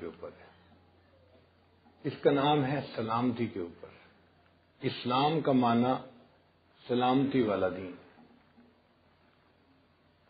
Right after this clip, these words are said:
آج امن اور سلامتی کے عنوان پہ کچھ گفتگو کرنے کا ارادہ ہے۔ وجہ اس کی یہ ہے کہ منفی پروپیگنڈے نے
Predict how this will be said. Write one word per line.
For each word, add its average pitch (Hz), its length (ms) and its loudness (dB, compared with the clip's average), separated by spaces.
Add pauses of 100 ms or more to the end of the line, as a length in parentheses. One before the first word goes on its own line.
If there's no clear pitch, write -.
(240)
آج 139 240 4 (160)
امن 160 280 2
اور 151 200 4
سلامتی 147 440 4
کے 156 140 2
عنوان 135 400 2
پہ 135 160 2
کچھ 135 180 4
گفتگو 123 500 0
کرنے 123 300 4
کا 117 120 0
ارادہ 107 360 2
ہے۔ 113 340 2 (1300)
وجہ 156 220 6
اس 170 120 6 (100)
کی 165 80 2
یہ 156 160 6
ہے 160 300 4 (1500)
کہ 127 60 6
منفی 156 420 4
پروپیگنڈے 147 760 6
نے 131 220 6